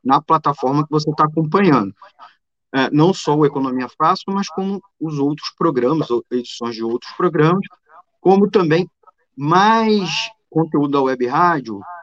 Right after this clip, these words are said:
Censura Livre vai ser oferecido a outras pessoas também. Então, agradecer o Paulo Santos, a Gelta Terezinha Xavier, que registrou agora o comentário dela. Um grande beijo pra minha amiga, nossa,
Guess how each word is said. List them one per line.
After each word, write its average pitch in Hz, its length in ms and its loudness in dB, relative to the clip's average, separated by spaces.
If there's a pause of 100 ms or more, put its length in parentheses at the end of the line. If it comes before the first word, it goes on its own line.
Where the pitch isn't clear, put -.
Censura 123 440 -6
Livre 160 280 0
vai 156 80 -2
ser 156 140 0
oferecido 175 560 0
a - 140 -2
outras 202 560 -2
pessoas 180 680 -4 (380)
também. 131 440 -2 (200)
Então, 131 140 -2
agradecer 131 760 -2 (400)
o 113 120 -12
Paulo 135 360 0
Santos, 208 680 -2 (560)
a 156 160 2
Gelta 160 400 0
Terezinha 139 500 -4
Xavier, 131 460 -6
que 143 100 -20
registrou 123 500 -8
agora 117 260 -4
o 117 40 -16
comentário 104 540 -10
dela. 165 480 2 (440)
Um 117 100 -6
grande 139 280 4
beijo 127 380 4
pra 123 180 -6
minha 120 340 -4 (300)
amiga, 165 600 4
nossa, 143 500 -4